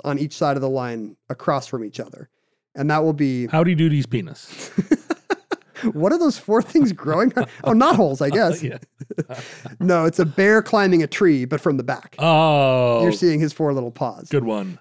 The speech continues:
Speaker 1: There, uh, another time, it's a, it's a line bisecting the pe-, the square up and down, and then four little bumps coming out of the side of it, all next to each other. This is the inside view of Napoleon's coat.
Speaker 2: Yes, his hand, his
Speaker 1: 'Cause
Speaker 2: finger.
Speaker 1: normally you see the fingers disappearing. Now you're seeing
Speaker 2: Right.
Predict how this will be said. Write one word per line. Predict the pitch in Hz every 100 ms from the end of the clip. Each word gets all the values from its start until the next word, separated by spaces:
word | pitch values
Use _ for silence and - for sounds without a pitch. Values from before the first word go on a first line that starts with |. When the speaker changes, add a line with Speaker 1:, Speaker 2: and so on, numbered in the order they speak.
| -
Speaker 1:
There, | 190 185
uh, | 175 -
another | 185 196 196
time, | 208 185 175
it's | 165 -
a, | 160 143
it's | 135 151
a | 156
line | 139 156 156 156
bisecting | 151 151 143 151 - 147 135
the | 131
pe-, | - 143
the | 147
square | - 156 139
up | -
and | 147
down, | 147 147 151 156 170 - -
and | 135 139
then | 135 131 127 123 117 _ -
four | 165 160 151 147 143
little | 147 143 131
bumps | - 147 135 123 -
coming | - - 135 131 127
out | 127
of | 120
the | 117
side | - 135 131
of | 113
it, | 117 -
all | 123
next | 123 117 -
to | 117
each | -
other. | 120 117 110 _ _ _ _ _ -
This | 165 180
is | 180 156 135
the | 147 190
inside | 240 220 202 170
view | 156 156
of | 147
Napoleon's | 143 175 156 131 117
coat. | - - - _ _
Speaker 2:
Yes, | 151 127 104 - -
his | 120 113
hand, | - 104 101 98 -
his |
Speaker 1:
'Cause | 196 185
Speaker 2:
finger. | 233
Speaker 1:
normally | 254 220 190
you | 175
see | 185
the | 170
fingers | 180 160 147
disappearing. | 143 139 175 143
Now | 156 196
you're | 180
seeing | 165 151
Speaker 2:
Right. | 151